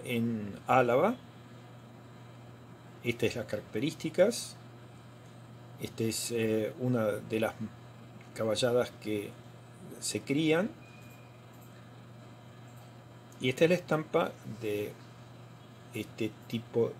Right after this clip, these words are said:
de ganado equino. La siguiente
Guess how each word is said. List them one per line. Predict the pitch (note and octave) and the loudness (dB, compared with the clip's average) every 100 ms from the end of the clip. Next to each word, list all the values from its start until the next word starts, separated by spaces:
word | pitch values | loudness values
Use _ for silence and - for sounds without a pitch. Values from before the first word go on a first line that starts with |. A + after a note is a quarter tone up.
| G#2+ | -2
de | A2+ | 0
ganado | G#2+ G#2+ A2 A2+ A2 - | 2 2 0 2 0 -2
equino. | G#2+ - - - - - - - - - - - - - - - | -4 -4 -6 -12 -14 -16 -18 -18 -18 -18 -18 -18 -18 -18 -18 -2
La | A#2 | 0
siguiente | - C#3+ F#3+ F#3+ E3+ D#3+ D#3 | 2 4 4 6 10 12 12